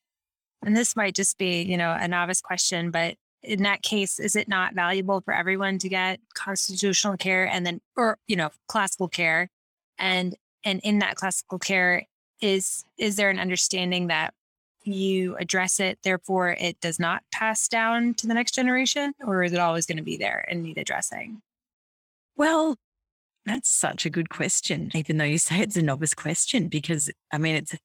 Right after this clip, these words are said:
Speaker 2: it's a big question. And I, I think there's,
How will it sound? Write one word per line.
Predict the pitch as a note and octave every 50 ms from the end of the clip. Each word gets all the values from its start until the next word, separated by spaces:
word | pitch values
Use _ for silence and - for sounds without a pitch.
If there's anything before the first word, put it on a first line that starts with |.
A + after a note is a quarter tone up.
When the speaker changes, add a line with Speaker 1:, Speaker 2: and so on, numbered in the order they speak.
| _ _
Speaker 2:
it's | F3 - -
a | E3
big | D3 E3+ F3 F3
question. | - - C4 A3+ - - A3 G3
And | F3+ F3+ F#3+
I, | F#3+ G3 G3+ - _ _ _ _ _ _ _ _ _ _ _ _ _
I | - G#3 A#3 C4 D4+ D4+ - _
think | - E3+ D3+ D#3 F#3 G#3 - - - _ _ _ _ _ _ _ _ _ _ _ _ _ _ _ _
there's, | A#3 A#3 A#3+ A3+ A3+ - - - -